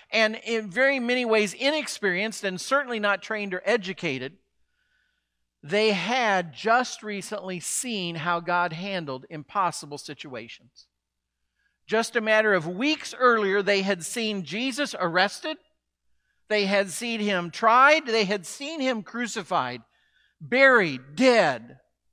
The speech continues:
And yet they had also seen how three days later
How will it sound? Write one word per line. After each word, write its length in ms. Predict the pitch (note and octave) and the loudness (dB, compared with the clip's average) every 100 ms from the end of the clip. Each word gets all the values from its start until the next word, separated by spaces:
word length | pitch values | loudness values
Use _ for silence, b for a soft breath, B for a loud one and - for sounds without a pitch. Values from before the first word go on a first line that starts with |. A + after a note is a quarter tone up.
| _ _ _ _ _ _ _ _ _ _ | _ _ _ _ _ _ _ _ _ _
And 160 | D3 C#3+ | -14 -8
yet 180 | D#3+ - | -8 -6
they 140 | F#3 | -6
had 160 | E3 D3 | -6 -6
also 480 | D#3+ F#3 F#3 F3+ | -6 -6 -6 -8
seen 380 | D#3+ - F3 D#3+ | -10 -12 -12 -12
how 220 | C#3+ D3 | -10 -10
three 300 | C#3 - F3+ E3 | -10 -14 -12 -8
days 340 | D#3 D3 B2 | -8 -8 -10
later 560 | C3+ D3+ C#3+ B2 G#2+ | -6 -6 -6 -10 -14